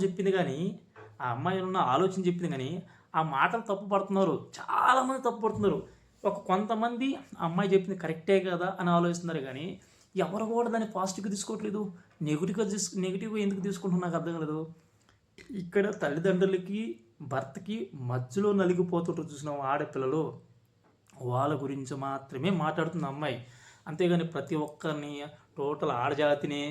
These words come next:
ఆ, ఆడవాళ్ళని తక్కువ చేసి మాట్లాడడం కాదు, అలా అని తల్లిదండ్రులు తక్కువ చేసి మాట్లాడట్లేదు. ఇప్పుడు ఇక్కడ తల్లిదండ్రులు చేసిన సంబంధాలు కూడా ఫెయిల్ అయిపోయి ఉన్నాయి. అలాగే ఇష్టపడి వెళ్ళి పెళ్లి చేసుకున్న వాళ్ళ సంబంధాలు కూడా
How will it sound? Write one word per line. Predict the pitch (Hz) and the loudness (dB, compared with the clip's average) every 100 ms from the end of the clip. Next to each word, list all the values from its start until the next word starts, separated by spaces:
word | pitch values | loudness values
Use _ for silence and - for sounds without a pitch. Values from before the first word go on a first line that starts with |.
| 151 - _ _ 165 | -8 -16 _ _ -6
ఆ, | 135 127 | 0 2
ఆడవాళ్ళని | 147 147 147 147 | 2 0 -4 -6
తక్కువ | 131 - | -6 -2
చేసి | 139 147 143 | -2 -2 -2
మాట్లాడడం | 139 139 135 135 | -2 0 0 0
కాదు, | 131 139 - - | 0 -2 -6 -8
అలా | 123 156 160 | -2 0 2
అని | 170 170 | 0 -2
తల్లిదండ్రులు | 143 156 151 147 | 0 0 -2 -4
తక్కువ | 127 135 | -6 -4
చేసి | 131 135 123 | -4 -2 -2
మాట్లాడట్లేదు. | 123 120 113 113 107 - _ _ _ _ _ _ | -2 -4 -4 -8 -10 -14 _ _ _ _ _ _
ఇప్పుడు | - - - | -14 -12 -8
ఇక్కడ | - 123 | -6 -4
తల్లిదండ్రులు | 127 160 170 170 | 2 4 4 4
చేసిన | 165 170 | 2 2
సంబంధాలు | 156 156 160 160 180 | 0 2 2 4 4
కూడా | 180 | 4
ఫెయిల్ | 180 180 | 6 6
అయిపోయి | 180 185 | 4 2
ఉన్నాయి. | 160 - - - _ _ - | -2 -4 -12 -20 _ _ -10
అలాగే | 131 147 | -6 -4
ఇష్టపడి | 131 - 175 170 165 160 | -4 -2 0 2 2 2
వెళ్ళి | 165 | 0
పెళ్లి | 165 165 160 | 0 0 0
చేసుకున్న | 160 165 | -2 -2
వాళ్ళ | 165 170 170 165 | 0 0 -2 -2
సంబంధాలు | 160 165 170 | 0 2 4
కూడా | 180 | 4